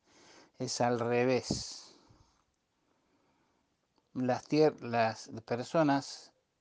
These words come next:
descalzas obtienen electrones de la tierra. O sea, por ahí alguno no sabe lo que son electrones. Bueno,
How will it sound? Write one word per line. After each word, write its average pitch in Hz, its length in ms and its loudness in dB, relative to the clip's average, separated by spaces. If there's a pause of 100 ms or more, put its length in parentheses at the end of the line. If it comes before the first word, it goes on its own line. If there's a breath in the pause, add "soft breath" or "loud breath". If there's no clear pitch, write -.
descalzas 120 960 -2 (540 soft breath)
obtienen 165 880 4
electrones 120 720 0
de 104 100 -6
la 92 160 -6
tierra. - 480 -14 (2500 soft breath)
O 156 180 4
sea, - 300 -2 (120)
por 151 160 0
ahí 156 160 4
alguno 139 320 2
no 127 140 0
sabe 139 280 4
lo 127 100 -2
que 117 100 -6
son 127 260 0
electrones. 120 500 -4
Bueno, 120 240 -2